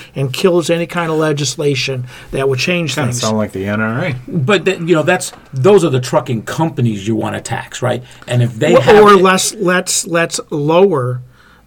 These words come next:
Speaker 1: the limits of weight limits on those
Speaker 3: Well, that's
Speaker 1: trucks
Speaker 3: real
Speaker 1: as well.
Speaker 3: solution stuff, you know.
Speaker 1: But it doesn't
Speaker 3: <laughs>
Speaker 1: happen.
Speaker 3: That's, that, that's, uh,
Speaker 1: Common sense, but it
Speaker 3: yeah,
Speaker 1: doesn't happen.
Speaker 3: yeah, that's, um, uh, how do I wanna put it? Um, like, root cause solutions, you know. And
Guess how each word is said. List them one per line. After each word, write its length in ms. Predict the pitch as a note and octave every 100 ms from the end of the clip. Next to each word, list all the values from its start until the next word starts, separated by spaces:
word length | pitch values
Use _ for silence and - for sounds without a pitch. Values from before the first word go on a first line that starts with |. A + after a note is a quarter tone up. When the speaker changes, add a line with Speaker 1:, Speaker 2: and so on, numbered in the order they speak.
| -
Speaker 1:
the 340 | D3 C#3+ D3
limits 760 | D3 D3+ G#3+ D3+ B2 - - - _ _ - _ D#3+
of 440 | C#3+ C3+ B2 -
weight 320 | C#3+ D3 A3+ C4+
limits 360 | C3 B2 B2+ -
on 220 | C#3 C3+
those 200 | C3 B2 G3+
Speaker 3:
Well, 140 | F#3+
that's 180 | G3+ C#3
Speaker 1:
trucks 20 |
Speaker 3:
real 80 | D#3
Speaker 1:
as 120 | B2
well. 80 | B2+ A3+
Speaker 3:
solution 160 | - G#2
stuff, 340 | - - -
you 120 | C3
know. 100 | B2+
Speaker 1:
But 120 | F3 - F#3+
it 140 | D#3+
doesn't 260 | F3+ - E3
Speaker 3:
<laughs> 120 | F#3
Speaker 1:
happen. 140 | D#4
Speaker 3:
That's, 200 | F#3 C#3+ - - - -
that, 160 | F#3+
that's, 240 | F#3+ F#3 F3
uh, 220 | D#3 C#3+
Speaker 1:
Common 280 | G#3+ A#3 G#3
sense, 360 | - B3+ G#3
but 120 | - D3
it 40 |
Speaker 3:
yeah, 60 | B2
Speaker 1:
doesn't 200 | B2 C#3+
happen. 260 | C#3 B2+
Speaker 3:
yeah, 120 | C3
that's, 260 | A#2 - -
um, 380 | B2+ A2+ G#2+ G2+ _ _ _
uh, 260 | - A#2 G#2
how 60 | B2
do 100 | A#2
I 60 | A2+
wanna 160 | A2
put 200 | - A2+
it? 160 | A2 -
Um, 360 | B2 A2 G#2 - -
like, 180 | B2+ A#2+
root 180 | F3 -
cause 300 | D#3 C3 B2
solutions, 560 | A2 G#2+ A#2 G2 -
you 120 | C#3+ A#2
know. 180 | G2+ - - - - - - - - -
And 220 | C#3 A#2+